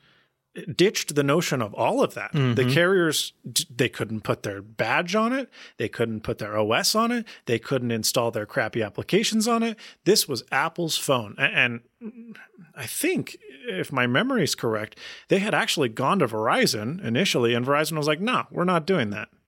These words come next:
Speaker 1: Try again. That's not how the mobile phone space works. Go back to selling iPods," kind of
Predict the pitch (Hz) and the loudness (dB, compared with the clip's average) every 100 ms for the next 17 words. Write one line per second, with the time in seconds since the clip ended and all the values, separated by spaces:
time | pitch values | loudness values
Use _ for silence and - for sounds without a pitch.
0 | _ - 170 180 160 123 110 - 131 - | _ -6 0 2 2 0 -2 -2 0 2
1 | 147 151 143 139 139 139 - 131 120 131 | 2 2 2 0 0 0 0 0 2 0
2 | 117 - 107 - - 120 120 - - 123 | 0 0 -6 -4 -2 0 -2 -2 -2 0
3 | 117 120 - 107 - - - 135 107 | -2 -2 -4 -8 -8 -10 -6 -4 -4